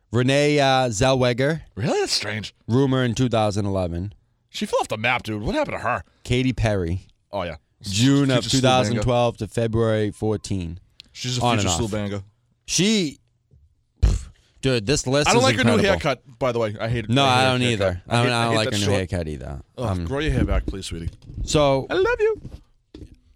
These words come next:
Speaker 1: Katy Perry or Demi Lovato? Even
Speaker 2: Ooh.
Speaker 1: though Demi's not on this list, I have to ask because I'm a Demi guy. I love Demi Lovato.
Speaker 2: So you want
Speaker 1: I'd want
Speaker 2: Mayor,
Speaker 1: her.
Speaker 2: you want,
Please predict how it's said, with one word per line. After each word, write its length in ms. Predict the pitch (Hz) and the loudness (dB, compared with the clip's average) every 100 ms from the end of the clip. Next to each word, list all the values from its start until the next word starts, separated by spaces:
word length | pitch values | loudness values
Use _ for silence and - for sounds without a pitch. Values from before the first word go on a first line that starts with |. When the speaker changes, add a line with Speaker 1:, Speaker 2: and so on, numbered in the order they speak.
| _ _ _ | _ _ _
Speaker 1:
Katy 200 | - 214 233 | 0 2 4
Perry 280 | 208 190 | 4 4
or 40 | 147 | 2
Demi 200 | 131 117 | 2 2
Lovato? 540 | 107 95 92 92 95 98 - _ _ _ _ | 0 2 2 0 -2 -6 -16 _ _ _ _
Even 160 | 156 165 | 2 4
Speaker 2:
Ooh. 80 | |
Speaker 1:
though 60 | 156 | 4
Demi's 320 | 135 143 139 | 4 4 2
not 140 | 127 120 | 2 0
on 100 | 113 | 0
this 240 | 107 - | -2 -2
list, 200 | 104 101 | -4 -2
I 100 | 107 | 0
have 140 | 117 123 | 0 0
to 80 | 90 | -2
ask 280 | 92 90 | -2 -4
because 280 | - 90 95 | -6 -4 -2
I'm 100 | 101 | 0
a 40 | 98 | -2
Demi 260 | 87 82 | -2 -4
guy. 300 | 80 73 73 - _ - - - _ - - _ _ | -6 -6 -6 -8 _ -12 -12 -18 _ -20 -20 _ _
I 80 | 104 | -2
love 180 | 101 82 | -2 -2
Demi 200 | 92 90 | -2 -2
Lovato. 480 | 85 82 80 80 | -2 -2 -2 -4
Speaker 2:
So 120 | 80 104 | -4 -2
you 100 | 98 | -2
want 240 | 101 98 - _ _ _ _ _ _ _ | -2 -4 -10 _ _ _ _ _ _ _
Speaker 1:
I'd 160 | - 101 | -4 0
want 220 | 107 101 | 0 0
Speaker 2:
Mayor, 80 | 104 | 0
Speaker 1:
her. 180 | 92 90 - | -4 -8 -10
Speaker 2:
you 120 | 123 | -4
want, 340 | 127 117 117 | -2 -2 -6